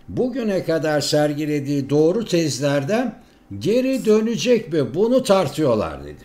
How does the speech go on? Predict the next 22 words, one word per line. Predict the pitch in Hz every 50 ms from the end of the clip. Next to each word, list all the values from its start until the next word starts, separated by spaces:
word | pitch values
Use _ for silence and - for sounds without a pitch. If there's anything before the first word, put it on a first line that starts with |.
| - - -
Ben | 208 254 285 302 269 - - - - _ _ - _ - - _ _ _ _ _ _ _ _ _ _ - _ _ _ _ _ _ _ _ _ _ _ - - -
Hakan | - 117 123 151 190 - - 214 220 233
Fidan'ın | - - 247 254 - 247 233 208 180 156 135 131 123 117 117 120
bu | 165 214 214
toplantıya | - 190 202 - - 170 170 165 165 160 156 - 165 165 160 160 151 143 - 127
neden | 131 151 160 156 139 175 170 175 -
katıldığını | - 175 185 - 165 165 156 139 165 165 165 170
sakın | - - 175 156 165 - 262 254 208 170
yanlış | 156 139 139 135 131 127 120 -
anlamayın, | 127 120 117 120 117 110 107 110 101
sorgulamıyorum. | 98 - 123 120 123 127 123 147 151 180 226 240 247 214 120 78 - - - _ - -
Çünkü | - - 120 127 120 135 143 139 82 - - - - _
sonuç | - - - 107 117 156 143 180
itibariyle | 214 180 - - 170 139 135 131 123 123 123 127 143 190
o | 214 180 143 131
bir | 143 139 127
Dışişleri | 147 147 - 185 180 - 170 170 143 131 123 113
Bakanı, | 113 104 - 123 120 180 226 -
tabii | - 160 180 196 196 139
ki | - 131 117
gidecek, | 107 117 101 107 110 98 135 180 202 - - - _ - _ _ _ _ _ _ -
muhataplarının | 95 117 131 139 139 139 156 151 143 - - 143 135 135 135 131 156 220 277 247